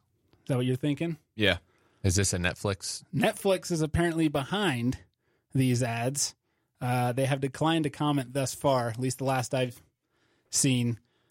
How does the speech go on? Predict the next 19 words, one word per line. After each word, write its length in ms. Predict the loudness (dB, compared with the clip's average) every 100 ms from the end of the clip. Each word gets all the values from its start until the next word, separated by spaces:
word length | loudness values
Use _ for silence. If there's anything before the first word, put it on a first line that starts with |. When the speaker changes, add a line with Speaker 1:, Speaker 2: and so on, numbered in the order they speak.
| _
Speaker 1:
Uh, 320 | 0 2 2
but 280 | 2 -2 -2
speculation 720 | -4 -2 0 0 0 0 -2
is 180 | -2 -2
that 280 | -2 -2 -4
it's 180 | -8 -6
kind 200 | -2 -2
of 120 | 0
part 240 | 2 2
of 140 | 0 -2
their, 420 | -2 0 -2 -4 -10 -8
I 80 |
believe 220 | 0 0 0
they're 100 | -2
trying 220 | -2 -2
to 60 |
get 140 | -2 -2
more 200 | 0 -2
comedy, 600 | -2 -2 0 -2 -4